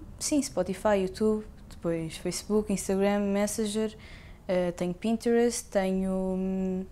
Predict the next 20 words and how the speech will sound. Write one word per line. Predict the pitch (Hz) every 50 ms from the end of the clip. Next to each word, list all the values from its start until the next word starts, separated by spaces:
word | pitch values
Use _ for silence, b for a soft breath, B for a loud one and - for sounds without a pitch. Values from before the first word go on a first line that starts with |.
| - - - - - - - - - - - - - - -
tenho | - 196 185
pouco | 185 - 196 196 -
mais. | 190 175 180 - - - - - - - - - - - - - - - -
Eu | 190 208
não | 208 196 180
vejo | 175 180 175 -
televisão. | - 196 190 214 226 202 202 190 175 170 165 175 - - - - -
Ahm, | - 190 190 185 180 180 180 180 180 180 175 175 175 180 - b b b b b b b b b b b b b b b b b - - -
no | 208 196
máximo, | 196 190 185 214 233 - - 269 269 277 277 294 285 - - - - - - - - - - - - -
tenho | - 170 170 170
o |
Netflix | 180 190 196 - - - 226 233 - -
instalado | 254 233 - - 240 254 262 277
<laughs> |
no | 285 294 277
telemóvel, | 277 262 277 294 302 311 285 262 262 269 277 247 240 233 233 269 294 B 349 330 B B B B B -
mas | 196 202 196 190 185 170 160 190 - - - - - - - - - - - - - - - -
no, | - 226 202 196 196 196 190 190 190 190 - - -
quando, | - - 202 202 196